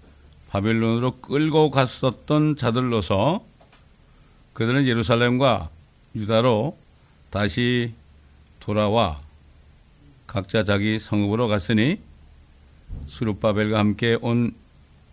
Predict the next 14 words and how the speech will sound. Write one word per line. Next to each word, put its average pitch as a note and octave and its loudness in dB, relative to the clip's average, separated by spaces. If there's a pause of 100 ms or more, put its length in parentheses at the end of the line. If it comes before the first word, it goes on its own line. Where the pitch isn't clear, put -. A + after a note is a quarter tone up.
(320)
이들은 A#2 0
예슈와, G#2+ -2 (1160)
느헤미야, G#2 2
스라야, G#2 -2 (160)
르엘라야, G#2 0 (160)
모르드게, G#2+ -4 (680)
빌산, G#2 -2
미스팔, F#2+ -2 (480)
비구에, G#2 0
로흠, G#2 0 (260)
바나라, A2 0 (1400)
이스라엘 G#2 0
백성 G#2 2
중 A#2 0